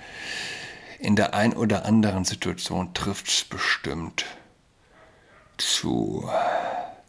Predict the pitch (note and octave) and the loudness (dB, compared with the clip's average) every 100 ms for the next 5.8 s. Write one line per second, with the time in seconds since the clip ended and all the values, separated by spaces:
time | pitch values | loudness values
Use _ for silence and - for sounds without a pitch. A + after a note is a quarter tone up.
0 | _ - - - - - - - G2+ F2 | _ -20 -18 -16 -16 -16 -6 2 4 4
1 | - A#1 A1 - - - - - - - | 0 -2 -2 -2 -4 -6 -6 -6 -4 -4
2 | - - - - - - C3 D3 F3+ - | -6 -6 -6 -6 -4 2 4 6 2 2
3 | - - - - - - - - - - | 2 0 -8 -6 -6 -8 -12 -16 -20 -14
4 | - - - - - A2+ C3 A#2+ C3 A2+ | -10 -8 -6 -8 2 4 6 8 8 8
5 | A#2 G#2 - A2 A2+ - - | 6 6 6 4 6 4 4